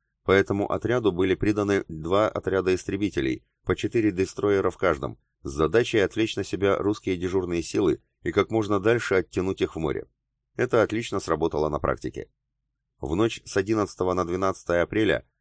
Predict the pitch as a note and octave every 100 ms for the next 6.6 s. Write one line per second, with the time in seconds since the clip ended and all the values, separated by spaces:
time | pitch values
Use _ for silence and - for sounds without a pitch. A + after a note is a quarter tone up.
0 | - D#2+ F#2+ - A#2+ A2 - A#2 G#2 F#2
1 | - F2+ F#2 G2+ G2+ E2+ F2+ - A2 G#2
2 | F2+ - F2 F2 F2 F#2 G#2 - - -
3 | E2 F#2 G#2 F#2+ - G2+ G2 G2+ F#2+ -
4 | F#2+ E2+ E2+ - F2+ F#2+ G2+ - D#2 B1+
5 | F2 G2 - F2+ E2+ C2 F#2+ F#2 E2+ -
6 | F2 D#2+ D#2 A2 F#2+ C2